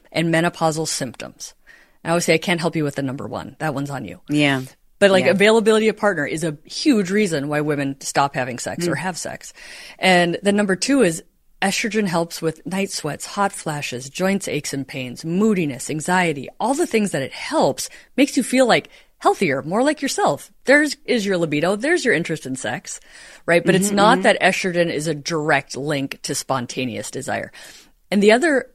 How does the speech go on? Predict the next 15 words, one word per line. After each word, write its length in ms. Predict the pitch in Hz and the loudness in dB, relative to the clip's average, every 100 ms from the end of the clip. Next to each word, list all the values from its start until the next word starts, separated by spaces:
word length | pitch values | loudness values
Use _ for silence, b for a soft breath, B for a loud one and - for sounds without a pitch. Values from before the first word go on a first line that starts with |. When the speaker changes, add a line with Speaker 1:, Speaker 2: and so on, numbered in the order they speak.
| - | -8
Speaker 1:
myth 320 | 190 196 196 - | 0 2 2 0
about 300 | 160 143 135 | -2 -2 -2
this 240 | 139 160 | -2 -4
is 140 | - 170 | -4 -2
that 120 | 190 | -2
you 140 | 190 196 | 0 0
even 360 | 208 202 175 | 0 0 0
need 240 | 180 190 147 | -2 -2 -4
desire. 640 | 143 139 185 139 - - _ _ _ _ _ _ _ | -8 -6 -6 -8 -14 -20 _ _ _ _ _ _ _
Go 120 | - 240 | 2 4
have 140 | 247 | 2
sex 260 | - 196 - | 0 -2 -2
worth 280 | 170 196 165 | 0 2 2
Speaker 2:
Hmm. 60 | |
Speaker 1:
desiring. 720 | 120 143 165 214 160 98 135 | 0 -2 2 2 2 -2 -8